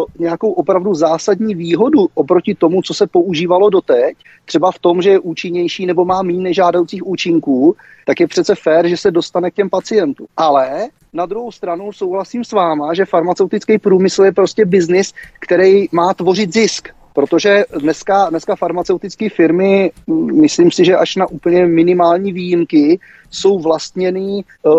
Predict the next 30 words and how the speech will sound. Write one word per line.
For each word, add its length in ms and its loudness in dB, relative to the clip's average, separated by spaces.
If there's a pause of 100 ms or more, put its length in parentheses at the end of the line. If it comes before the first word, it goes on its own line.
(240)
akcionářema, 1300 0
investičníma 720 -4
společnostma 680 0
a 100 0
podobně. 540 2 (200)
A 100 -2
tam 180 2
ten 180 0
zisk 220 -4
je 60 2
na 100 0
prvním 360 -2
místě. 420 -2
No 120 0
a 60 0
samozřejmě 480 0 (300)
dají 240 0
se 160 -2
dělat, 400 2
dají 240 -2
se 160 -6
dělat, 320 -2 (240)
mm, 320 -4 (220)
kroky, 680 -2 (200)
který, 400 -6 (140)
řekněme, 340 -4
po 140 -2
odborné 480 2
stránce 460 0
zdůvodní, 920 2